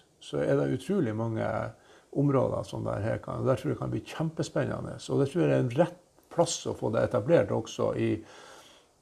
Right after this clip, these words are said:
eh, det miljøet som er i Glomfjord, med gjø-, med Yara innenfor gjødsel, eh, og der er andre firmaer innenfor prosess som kan, eh, bistå og dra der her videre. Så, så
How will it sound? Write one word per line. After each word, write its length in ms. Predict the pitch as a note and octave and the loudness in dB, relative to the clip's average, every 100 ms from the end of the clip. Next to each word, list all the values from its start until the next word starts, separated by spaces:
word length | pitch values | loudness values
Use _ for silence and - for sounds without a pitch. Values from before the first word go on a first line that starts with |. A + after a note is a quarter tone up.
| F#4 | -12
eh, 200 | C#3+ C3 | -6 -2
det 180 | A#2+ A#2+ A#2 | 0 0 2
miljøet 500 | A#2 A2+ C#3 A2 - | 2 4 6 4 0
som 220 | A#2+ A2+ | -4 -2
er 100 | A#2+ | 0
i 60 | G2+ | 0
Glomfjord, 560 | A#2 C3+ - C3 A#2+ A2 | 0 0 0 0 2 0
med 160 | G2+ | -2
gjø-, 240 | G2+ A#2 - | 0 0 0
med 220 | A2+ G#2+ | -2 0
Yara 400 | A2 B2 B2+ A#2+ A2+ | 2 4 4 4 2
innenfor 380 | A2 A2 G#2 G#2+ | 0 -2 -4 -2
gjødsel, 600 | A#2 B2 - B2+ B2 A#2+ A2 - | 0 -2 -4 -2 0 0 -2 -6
eh, 640 | A#2+ A#2+ B2 - B2 - B2 A#2 - | -6 -2 -2 -2 -2 -4 -6 -8 -4
og 100 | A#2+ | 0
der 160 | A#2 A#2 | 2 2
er 100 | - | 2
andre 260 | C3+ C3 A2+ | 2 2 2
firmaer 440 | B2 B2 A2 G#2+ | 4 2 2 -2
innenfor 260 | A2 A2 G#2+ | -4 -6 -8
prosess 480 | - G2 C3 A#2 - | -8 -2 -2 -2 -4
som 160 | A#2 A2+ | -6 -6
kan, 320 | A#2+ A#2 A#2 | -6 -4 -4
eh, 180 | A#2 A#2+ A#2 - - - - | -2 -4 -8 -16 -20 -16 -4
bistå 320 | B2 A#2 - | -4 -2 -4
og 180 | A2+ A2+ | -4 -2
dra 160 | A#2 A#2+ | -2 -4
der 320 | - - - | -4 -6 -6
her 160 | - | -8
videre. 380 | A#2+ B2 B1+ - - | -6 -4 -4 -6 -10
Så, 360 | - - G1+ | -10 -10 -10
så 220 | - - | -10 -8